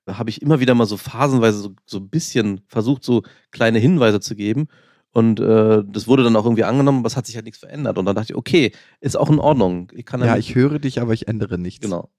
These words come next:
Speaker 1: Und da, und jetzt, wo du's, wo du's jetzt, wenn du's jetzt so formulierst, merke ich richtig, dass nochmal dieser Widerstand hochkommt.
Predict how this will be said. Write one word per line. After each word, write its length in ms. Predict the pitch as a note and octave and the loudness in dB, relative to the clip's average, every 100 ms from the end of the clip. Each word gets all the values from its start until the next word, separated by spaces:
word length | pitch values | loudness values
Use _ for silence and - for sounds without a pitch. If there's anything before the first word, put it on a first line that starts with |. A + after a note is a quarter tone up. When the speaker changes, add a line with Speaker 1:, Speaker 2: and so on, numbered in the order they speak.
| _ | _
Speaker 1:
Und 140 | A2 | 0
da, 260 | A2 G#2 G2+ | 2 0 -4
und 460 | G2+ G2+ G#2 G#2 - | -14 -14 -14 -14 -10
jetzt, 260 | A#2 - A#2 | -10 -10 -8
wo 60 | |
du's, 240 | A2+ - G#2+ | -8 -8 -10
wo 80 | |
du's 160 | G#2+ G2+ | -10 -8
jetzt, 300 | A2 - - | -12 -14 -8
wenn 100 | G#2 | -6
du's 120 | G#2+ | -4
jetzt 160 | C#3+ D#3+ | -2 -2
so 80 | C#3 | -4
formulierst, 560 | C#3 A#2+ A#2+ D#3+ - | -4 -2 -2 -4 -6
merke 200 | B2+ B2 | -8 -8
ich 100 | - | -10
richtig, 260 | B2+ B2+ A#2 | -20 -20 -12
dass 240 | A#2 - - | -12 -12 -10
nochmal 320 | - C#3 C3 | -6 0 0
dieser 200 | A2+ G#2+ | 2 2
Widerstand 440 | C3+ C#3 - G#2+ A2 | 2 0 0 -4 -4
hochkommt. 380 | A2 A#2+ A#2 | -6 -6 -8